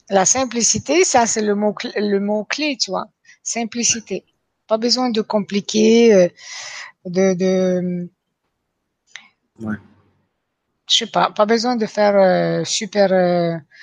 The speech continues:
Speaker 1: super, comment je pourrais dire, euh, voilà, compliqué,
Speaker 2: Oui,
Speaker 1: quoi.
Speaker 2: voilà, ouais. C'est, c'est exactement ça, quoi. Non, mais c'est ça qui est bien aussi dans l'académie, tu vois, c'est que je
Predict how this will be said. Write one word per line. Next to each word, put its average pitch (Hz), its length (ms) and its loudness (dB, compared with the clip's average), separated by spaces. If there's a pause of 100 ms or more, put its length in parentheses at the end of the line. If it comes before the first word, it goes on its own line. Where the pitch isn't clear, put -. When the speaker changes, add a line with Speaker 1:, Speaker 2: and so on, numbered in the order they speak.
(180)
Speaker 1:
super, 196 440 -4
comment 190 220 -6
je 175 100 -8
pourrais 180 220 -4
dire, 175 260 -4
euh, 160 120 -6 (2000)
voilà, 165 560 -4
compliqué, 175 500 -10
Speaker 2:
Oui, 143 100 2
Speaker 1:
quoi. 139 80 2
Speaker 2:
voilà, 117 320 -4
ouais. 110 100 -16 (400)
C'est, - 140 -20
c'est - 140 -14
exactement 110 420 -8
ça, 117 180 -12
quoi. - 200 -20 (600)
Non, 143 180 2
mais 147 60 0
c'est 139 100 -10
ça 160 140 -2
qui 160 120 -4
est - 20 -2
bien 135 140 0
aussi 139 180 -6
dans 127 60 -4
l'académie, 127 360 -4
tu - 60 -20
vois, 139 100 -8
c'est 123 180 -8
que 117 480 -12
je - 120 -20